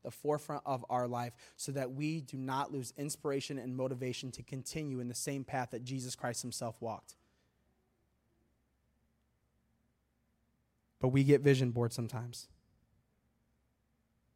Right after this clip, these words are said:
because we become discontent, impatient, and unwilling.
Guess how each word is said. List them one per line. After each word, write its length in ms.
because 260
we 100
become 300
discontent, 640
impatient, 600
and 140
unwilling. 360